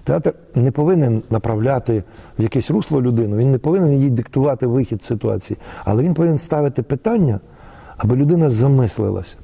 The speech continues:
Людина, подивившись виставу, повинна вийти з певним сумнівом, а чи правильно я живу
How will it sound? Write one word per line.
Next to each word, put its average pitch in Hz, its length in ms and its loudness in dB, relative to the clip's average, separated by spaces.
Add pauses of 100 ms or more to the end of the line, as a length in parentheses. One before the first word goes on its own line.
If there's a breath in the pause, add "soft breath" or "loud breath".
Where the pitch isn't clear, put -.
(140)
Людина, 160 360 4
подивившись 147 540 0
виставу, 170 440 -2
повинна 156 320 0
вийти 165 360 0 (840 loud breath)
з - 120 -4
певним 165 380 2
сумнівом, 98 680 0
а - 60 -8
чи - 120 -4
правильно 143 420 2
я 131 160 2
живу 117 360 0